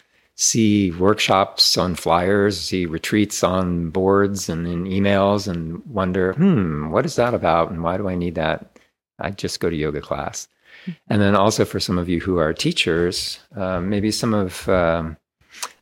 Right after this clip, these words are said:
Speaker 1: the thought process that's behind in our either subconscious or our thinking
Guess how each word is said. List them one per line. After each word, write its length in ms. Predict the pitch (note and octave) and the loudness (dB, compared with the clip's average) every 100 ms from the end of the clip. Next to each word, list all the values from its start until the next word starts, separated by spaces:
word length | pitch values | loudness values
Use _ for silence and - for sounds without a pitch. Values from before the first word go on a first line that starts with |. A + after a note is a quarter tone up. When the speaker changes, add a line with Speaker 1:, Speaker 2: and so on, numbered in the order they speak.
| - | -2
Speaker 1:
the 100 | F#2 | -2
thought 360 | - F#2 - | 2 2 2
process 440 | - F2+ - F2 - | 0 -2 0 -6 -6
that's 320 | F2+ - - | -10 -10 -8
behind 840 | - - F#2 E2+ E2+ E2+ E2+ F2 _ _ _ _ _ _ _ _ _ _ | -6 -4 -2 0 0 -2 -4 -8 _ _ _ _ _ _ _ _ _ _
in 320 | - F#2 E2+ E2 | -2 0 0 2
our 480 | E2 E2 D#2+ E2 - - - - | 4 4 4 2 -4 -10 -18 -10
either 240 | A2 D#2+ D#2+ | -6 -2 -2
subconscious 800 | - F2+ - E2+ F2 - E2 - | -2 -2 0 0 2 0 -2 0
or 180 | D2+ | 0
our 440 | D2+ C#2+ C#2+ D2 - | 2 2 2 0 -4
thinking 760 | - F#2 E2+ F2 D#2+ D#2 D2+ | -6 -8 -4 -4 -2 -4 -6